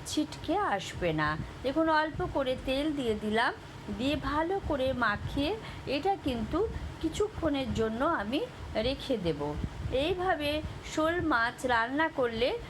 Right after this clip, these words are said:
ওর যে, শোল মাছের যে একটা আষ্টে গন্ধ থাকে, সেটা কিন্তু একেবারেই থাকবে না। শোল মাছ শরীরে খাওয়া শরীরের জন্য খুব উপকারী। আর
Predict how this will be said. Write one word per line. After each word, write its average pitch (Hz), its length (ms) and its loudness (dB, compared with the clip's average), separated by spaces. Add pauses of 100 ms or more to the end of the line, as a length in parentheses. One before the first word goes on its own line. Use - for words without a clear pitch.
(140)
ওর 240 200 4 (120)
যে, 226 220 2
শোল 294 260 2
মাছের 311 420 0
যে 254 80 0
একটা 247 260 2
আষ্টে 240 420 -2
গন্ধ 220 500 0
থাকে, 262 340 0
সেটা 220 300 -2
কিন্তু 208 360 -2
একেবারেই 269 800 0 (100)
থাকবে 254 400 -2
না। 147 220 2 (420)
শোল 330 260 2
মাছ 277 460 0
শরীরে 277 480 0 (320)
খাওয়া 233 360 2
শরীরের 262 500 0
জন্য 233 260 0 (160)
খুব 381 200 0
উপকারী। 202 600 0 (640)
আর 214 200 4